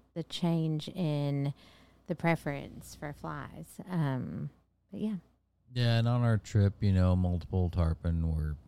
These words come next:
Speaker 2: at least hooked and jumped. I don't know how many were landed. I mean, some small ones were landed, of course. Um, multiple bonefish, like Jen said, eight,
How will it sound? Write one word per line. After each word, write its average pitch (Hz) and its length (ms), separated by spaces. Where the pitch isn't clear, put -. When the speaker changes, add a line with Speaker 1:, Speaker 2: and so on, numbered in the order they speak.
Speaker 2:
at 80 240
least 98 420
hooked - 360
and 87 220
jumped. 85 480
I 85 100
don't 101 160
know 85 120
how 85 160
many 82 180
were 69 160
landed. 76 500
I 78 60
mean, 82 140
some - 160
small 73 340
ones 67 280
were 69 120
landed, 65 380
of - 120
course. 71 480
Um, 80 360
multiple 87 360
bonefish, 76 840
like 78 160
Jen 80 220
said, 73 280
eight, 73 160